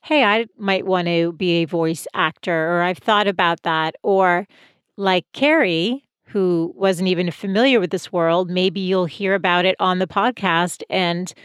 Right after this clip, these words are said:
decide it's something you too want to explore. So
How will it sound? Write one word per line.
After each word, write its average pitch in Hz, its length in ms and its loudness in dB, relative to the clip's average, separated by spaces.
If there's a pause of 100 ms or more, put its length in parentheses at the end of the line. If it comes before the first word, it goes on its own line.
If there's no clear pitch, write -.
(300)
decide 180 560 0
it's 185 140 -6
something 185 340 -4
you 180 240 -2
too 196 300 -2
want 160 200 0
to 156 120 -2
explore. 156 640 -2
So 196 360 0